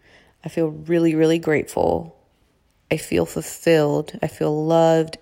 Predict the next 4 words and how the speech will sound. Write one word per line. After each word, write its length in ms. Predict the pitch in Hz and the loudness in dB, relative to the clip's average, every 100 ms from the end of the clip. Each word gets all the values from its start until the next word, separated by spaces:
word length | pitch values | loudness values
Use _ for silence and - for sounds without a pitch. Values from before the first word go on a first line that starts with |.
| - | -6
I 80 | |
feel 260 | - - - | -6 -6 -8
happy. 840 | 156 - 170 160 - 156 156 160 _ - - - - - - - _ _ _ _ _ _ - | -8 -10 -8 -8 -6 -6 -6 -8 _ -20 -20 -20 -20 -20 -20 -20 _ _ _ _ _ _ -2
And 440 | 170 170 165 165 | 2 2 2 -2